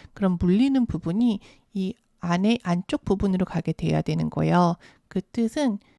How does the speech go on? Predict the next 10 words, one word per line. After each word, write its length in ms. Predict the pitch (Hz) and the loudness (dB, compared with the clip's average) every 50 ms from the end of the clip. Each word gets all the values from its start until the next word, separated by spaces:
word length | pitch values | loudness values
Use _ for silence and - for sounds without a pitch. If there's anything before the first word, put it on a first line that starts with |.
| _ _ - | _ _ -18
지금 240 | - - 214 202 | -4 0 0 0
보이는 420 | 196 - - 196 180 175 175 175 180 - | 2 0 0 0 0 0 0 0 -2 -2
저 120 | 180 - - _ - - _ _ | -4 -6 -8 _ -20 -20 _ _
동그란 460 | - 320 349 359 - 349 330 320 294 | -10 -10 -8 -4 -2 0 0 0 0
부분이 540 | 262 - - 202 - 175 185 233 262 233 214 - - _ _ | -2 -2 -2 -2 -2 0 2 2 2 2 0 -4 -12 _ _
가죽 500 | - - - 185 175 170 - - 247 - | -10 -4 -2 0 0 0 0 -4 -6 -6
바깥쪽으로 680 | - - 208 - - - 285 - - 294 269 - 233 226 | -6 -6 -6 -4 -4 -4 -4 -2 -4 -6 -4 -2 -4 -4
보이게 360 | - - - 165 165 - 165 | -4 -4 -4 -4 -4 -4 -6
되는 340 | 165 - - 165 160 165 165 | -8 -8 -8 -8 -6 -6 -6
거예요. 420 | 165 - 151 151 156 165 170 190 | -6 -4 -4 -4 -2 0 0 -2